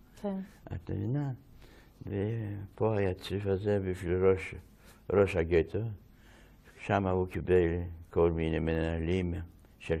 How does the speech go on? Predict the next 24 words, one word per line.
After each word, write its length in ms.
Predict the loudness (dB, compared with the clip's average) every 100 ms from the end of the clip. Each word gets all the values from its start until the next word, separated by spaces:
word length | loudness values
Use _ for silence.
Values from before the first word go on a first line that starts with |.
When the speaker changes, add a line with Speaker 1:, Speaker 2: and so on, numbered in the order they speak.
| -2
Speaker 2:
כל 200 | 0 2
מיני 220 | 2 -2
מפעלים, 680 | -2 -2 -2 -2 -2 -2 -4 -10 -20 -20 -20 -20 -12
והוא 440 | -6 -4 -2 -4
אמר 180 | -2 -2
להם, 260 | -2 -4 -6
"תשמע, 360 | -10 -10 -4 -4 -4 -10 -6
חבר'ה, 340 | -2 -2 -2 -6 -12 -20 -20 -16 -8
אני 140 | -6
צריך 260 | -4 -4 -4
אלפיים 380 | -6 -2 0 0
מנות 260 | -2 -2
אוכל. 260 | -2 -2 -6 -10 -20 -20 -20 -20 -20 -20 -20 -20 -18
תעשה 320 | -4 -4 0 0
מזה, 280 | 0 -2
מזה, 220 | -2 -2 -2
לא 160 | -2
אכפת 320 | -2 -2 -2
לי." 60 | -4 -20 -20 -20 -20 -20 -20 -20 -20 -12
זה 240 | 2 4 6
הוא 100 | 4
אמר, 260 | 2 2 2 0 -2 -4 -10 -16 -18 -20 -10 -8
גם 100 | -8
כן, 480 | -8 -10 -8 -6